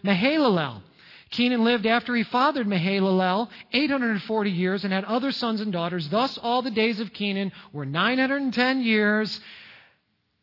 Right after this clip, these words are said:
and he died." Verse fifteen, "When Mahalalel had lived sixty-five years, he fathered Jared.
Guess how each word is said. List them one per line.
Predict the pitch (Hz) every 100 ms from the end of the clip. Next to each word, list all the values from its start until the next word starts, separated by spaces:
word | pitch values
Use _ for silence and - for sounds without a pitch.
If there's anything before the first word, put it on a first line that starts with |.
| _ -
and | 165 185
he |
died." | 185 208 196 165 135 - - - - - - - _ _ _ _ _ _ _ _ _ _ _ -
Verse | 151 151
fifteen, | 208 - 254 233 151 107 - - -
"When | 160 175
Mahalalel | 190 202 285 269 214 170 151
had | 185
lived | 185 208 170
sixty-five | 233 - 226 220 190 254 277 311 254
years, | 208 175 143 131
he | 190
fathered | 185 196 196 196 175 147 - 139
Jared. | 160 214 214 156